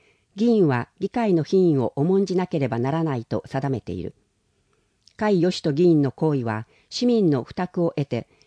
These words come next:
日々市民の模範となる行動を求められている国分寺市議会議員としてあるまじき行為であり、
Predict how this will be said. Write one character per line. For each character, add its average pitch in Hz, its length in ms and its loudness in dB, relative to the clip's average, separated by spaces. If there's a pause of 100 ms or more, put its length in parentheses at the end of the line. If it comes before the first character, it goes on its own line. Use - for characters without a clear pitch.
日 233 140 -4
々 170 120 2
市 - 140 -4
民 220 240 4
の 147 80 2
模 143 120 0
範 196 240 -2
と 185 120 -2
な 185 100 2
る 151 100 -2
行 170 240 -4
動 160 260 0
を 151 160 0
求 151 220 -2
め 165 100 0
ら 151 100 -2
れ 139 100 -2
て - 120 -6
い 117 100 -2
る 117 180 -6 (340)
国 190 280 -4
分 196 260 4
寺 170 200 -4
市 - 180 -6
議 214 120 0
会 196 260 -2
議 180 100 0
員 180 140 2
と 123 120 -6
し - 60 -8
て 113 220 -8 (240)
あ 170 120 -4
る 220 80 2
ま 226 140 0
じ 208 100 -8
き - 120 -4
行 156 240 -2
為 127 60 -2
で 117 100 -6
あ 120 100 -4
り、 117 160 -10